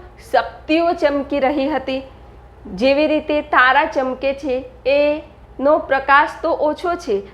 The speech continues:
પણ આ પરમ આકાશમાં તારા કરતાંય હજાર ગણો પ્રકાશ ચમકી રહ્યો હતો. આ પરમ આકાશમાં ચૈતન્ય સોળે કળાએ ખીલી રહ્યું હતું. હવે આ પરમ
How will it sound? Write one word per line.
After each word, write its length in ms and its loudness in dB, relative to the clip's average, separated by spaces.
પણ 140 4
આ 120 6
પરમ 340 2
આકાશમાં 800 2
તારા 380 6
કરતાંય 640 2
હજાર 400 2
ગણો 300 2
પ્રકાશ 680 2
ચમકી 500 0
રહ્યો 380 -4
હતો. 340 -8
આ 120 6
પરમ 500 4
આકાશમાં 800 2
ચૈતન્ય 760 2
સોળે 400 6
કળાએ 640 2
ખીલી 360 -4
રહ્યું 380 -6
હતું. 340 -12
હવે 300 6
આ 220 0
પરમ 320 2